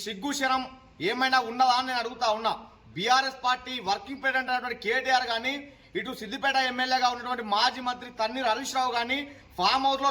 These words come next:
తప్పదాగి పండుకున్నటువంటి ఆ కేసీఆర్ కానీ నేను అడుగుతా ఉన్నా, నీ పార్టీ ఎమ్మెల్యే ప్రవర్తన ఈ విధంగా ఉండాలని చెప్పి నువ్వు చెప్పినవా? కుక్కను ఎగబెట్టి తోలినట్టు నువ్వు వి-, కౌశిక్ రెడ్డిని ఈ విధంగా నువ్వే కాంగ్రెస్ పార్టీ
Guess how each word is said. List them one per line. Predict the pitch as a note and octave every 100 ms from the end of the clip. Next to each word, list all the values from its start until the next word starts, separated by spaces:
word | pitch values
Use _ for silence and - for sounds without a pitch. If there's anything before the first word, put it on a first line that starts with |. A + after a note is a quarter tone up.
| C#4
తప్పదాగి | A3+ - C4+ C4+ C4
పండుకున్నటువంటి | A3+ B3+ B3+ C4+ C4 C4 C4 B3+ - - - - A3
ఆ | A#3+ -
కేసీఆర్ | B3+ C#4+ C#4+ C4+ C4
కానీ | B3+ C4
నేను | A3+ A3+
అడుగుతా | A#3 A#3+ A3
ఉన్నా, | A3 A3 - - - C#3+ E3+
నీ | B3+ G#3
పార్టీ | A#3 B3+ C#4 B3+
ఎమ్మెల్యే | B3+ C#4 C4+ B3+ - - -
ప్రవర్తన | F#3+ B3 C4+ C4 C4 G#3+
ఈ | C4
విధంగా | C4 C4 C4 A#3
ఉండాలని | B3 C#4 C#4 C4
చెప్పి | C4
నువ్వు | B3+ -
చెప్పినవా? | - B3+ A#3+ A3+ A3+ - - - -
కుక్కను | A3+ - D4+ C#4+
ఎగబెట్టి | C#4 C#4 C4+ F#3+
తోలినట్టు | A3+ C#4 C#4 C4+ C4 A3+ - - F3
నువ్వు | A#3 C4 A3
వి-, | G#3+ F#3 -
కౌశిక్ | G3 C4 C#4+ C#4
రెడ్డిని | C4+ B3+ A#3
ఈ | B3+
విధంగా | B3+ B3 A#3 G#3 - - C#3
నువ్వే | F3+ A#3 D4+ C#4+ A#3+
కాంగ్రెస్ | B3 C4 B3+
పార్టీ | B3